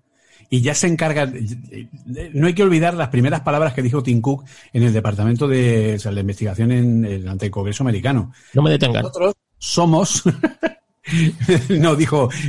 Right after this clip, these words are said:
Speaker 1: "Me ha dicho un tal Carlos Castillo que dimita". <laughs> El,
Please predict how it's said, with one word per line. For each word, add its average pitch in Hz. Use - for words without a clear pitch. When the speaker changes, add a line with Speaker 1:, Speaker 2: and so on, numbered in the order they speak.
Speaker 1:
"Me 165
ha 196
dicho 220
un 208
tal 214
Carlos 202
Castillo 196
que 190
dimita". 147
<laughs> -
El, 139